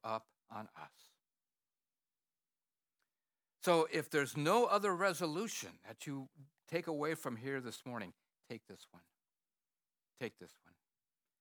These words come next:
Because God has willed and purposed for you to be conformed to the image of his Son.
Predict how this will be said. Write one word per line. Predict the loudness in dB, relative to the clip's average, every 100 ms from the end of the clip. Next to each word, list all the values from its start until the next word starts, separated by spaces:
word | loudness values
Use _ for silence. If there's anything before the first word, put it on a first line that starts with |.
| _ _ _ _ _ _ _
Because | -10 -8
God | -2 2 2 2 -6
has | -16 -6
willed | -2 0 -2 -6 -10 -8
and | -8 -8 -6
purposed | -6 -6 -12 -14 -16 -10
for | -8
you | -4 -4 -4 -6
to | -12
be | -10 -10
conformed | -10 -12 -10 -6 -6 -6
to | -10
the | -10
image | -10 -12 -14
of | -18
his | -20
Son. | _